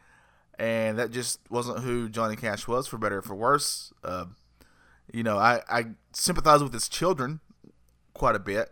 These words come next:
uh, 'cause I couldn't even imagine what it'd be like if you're, if you never ever got to see your dad. Um, so the summer nineteen fifty-six, he meets June Carter.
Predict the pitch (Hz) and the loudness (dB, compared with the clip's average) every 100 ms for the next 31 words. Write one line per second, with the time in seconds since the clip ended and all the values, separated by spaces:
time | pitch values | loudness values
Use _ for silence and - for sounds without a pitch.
0 | - 101 98 110 107 - 113 110 104 104 | -6 -6 -6 -6 -6 -4 -6 -6 -6 -2
1 | 113 113 101 104 101 98 101 - 98 92 | -2 -2 -6 -4 -6 -8 -14 -8 -6 -6
2 | - - _ - 107 117 117 110 120 113 | -8 -20 _ -14 -10 -6 -4 0 2 2
3 | 107 107 104 98 92 110 95 87 107 95 | 0 0 -4 -4 -6 -8 -8 -2 -2 -2
4 | 104 _ _ - - - - - _ _ | -6 _ _ -20 -20 -20 -20 -20 _ _
5 | - 113 110 104 95 - _ _ _ _ | -2 0 2 0 -6 -14 _ _ _ _
6 | _ _ _ _ _ - - 151 147 135 | _ _ _ _ _ -10 0 6 6 6
7 | 127 - 160 151 151 147 151 135 - 160 | 0 -2 0 2 2 0 -6 -6 -4 -4
8 | - - 143 147 151 - 113 117 151 143 | -4 -6 -4 -4 -4 -8 -6 -4 -2 -4
9 | 139 131 101 - | 0 0 0 -6